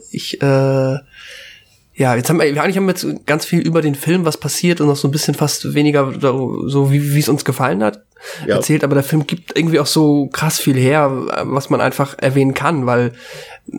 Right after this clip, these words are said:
Speaker 1: dadurch, dass er halt, so wie André auch sagt, so ein Zitatkino ist, äh, so ein Zitatefilm ist,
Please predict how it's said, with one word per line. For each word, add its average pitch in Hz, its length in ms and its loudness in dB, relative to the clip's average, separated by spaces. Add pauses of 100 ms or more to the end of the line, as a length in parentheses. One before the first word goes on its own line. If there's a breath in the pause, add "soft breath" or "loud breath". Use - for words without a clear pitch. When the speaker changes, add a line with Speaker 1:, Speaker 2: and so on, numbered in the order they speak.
(480)
Speaker 1:
dadurch, 143 220 0
dass 165 160 -2
er 160 60 0
halt, 143 180 0
so 135 160 -2
wie 131 180 2
André 135 240 0
auch 127 80 4
sagt, 139 260 0
so 135 120 0
ein 127 220 2
Zitatkino 139 880 2
ist, 139 240 0
äh, 131 360 2
so 127 80 0
ein 127 60 -2
Zitatefilm 139 680 0
ist, 139 200 0